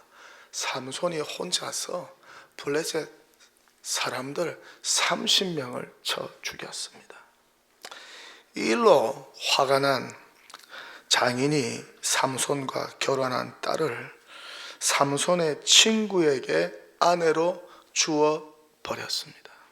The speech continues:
그러자 삼손이 아내를 찾으러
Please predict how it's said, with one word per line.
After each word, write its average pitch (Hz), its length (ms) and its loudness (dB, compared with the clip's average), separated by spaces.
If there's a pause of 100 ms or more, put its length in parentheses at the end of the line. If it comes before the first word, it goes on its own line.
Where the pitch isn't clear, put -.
(2000)
그러자 180 280 6
삼손이 143 840 2 (480)
아내를 175 640 2
찾으러 139 840 0